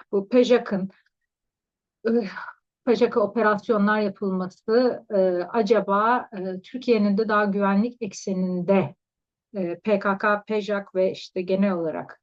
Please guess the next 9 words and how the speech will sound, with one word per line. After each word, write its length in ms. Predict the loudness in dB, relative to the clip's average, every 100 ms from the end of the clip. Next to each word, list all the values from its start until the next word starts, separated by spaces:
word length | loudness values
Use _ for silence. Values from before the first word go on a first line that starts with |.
| -14 -8
e, 40 | -8 -8 -14 -20 _ _ _ _ _ _ _ _ _ -2
örgütlere 540 | 0 -2 -4 0 2
yönelik, 560 | 2 0 -2 -4 -8 _ _ _ _ _
e, 120 | -2 0
İran'la 600 | 0 2 2 2 0 -4
bir 120 | -4
diyaloğa 380 | -2 2 4 2
girmesi 640 | 2 0 -2 -4 -6 -2
mi? 320 | 2 2 0